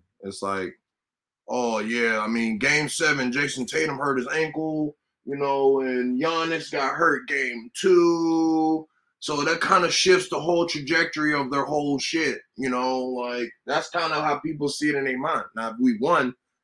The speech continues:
it would have been in spite of. "Look at all the great things they did." Then they would have cra-, praised all of this stuff. That's just how it go. That's the same thing. Like, I was, I don't know. I don't know. It's just a lot of, it's a lot of different shit. People,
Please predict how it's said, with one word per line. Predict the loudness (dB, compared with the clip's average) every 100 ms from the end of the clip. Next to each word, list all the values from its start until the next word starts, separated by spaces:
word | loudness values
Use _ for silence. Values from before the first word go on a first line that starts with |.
| 2
it | 4
would | 4
have | 4
been | 2
in | 2 -4
spite | -4 -4 -4 -4
of. | -8 -6
"Look | 0 4 4
at |
all | 4 2 -2
the | -4
great | 0 0 -2
things | -6 -6 -6
they | -8 -8
did." | -6 -6 -4 -2
Then | 0
they | 0
would | 0 0
have | -2
cra-, | 0 0 -2 -2
praised | 0 0 0
all | -2 -2
of | -4
this | -10
stuff. | -12 -12 -8
That's | -8 -8
just | -6
how | -4 -2
it | -2
go. | -2 -4 -10 _ _ _ _ _ _ -2
That's | -2
the | -2
same | 2 4 6
thing. | 6 6 6
Like, | 4
I | 4 2
was, | 0 -6 -16 _ _ _ _
I | 6
don't | 6
know. | 8 4 2 -4 -8 _ -6
I | 0
don't | 2 2
know. | 2
It's | 2 2
just | 0 0
a |
lot | 2 4 4
of, | 2
it's | -4 -6
a |
lot | -4 0
of |
different | -2 -4
shit. | -4 -4 -2
People, | -4 -4 -8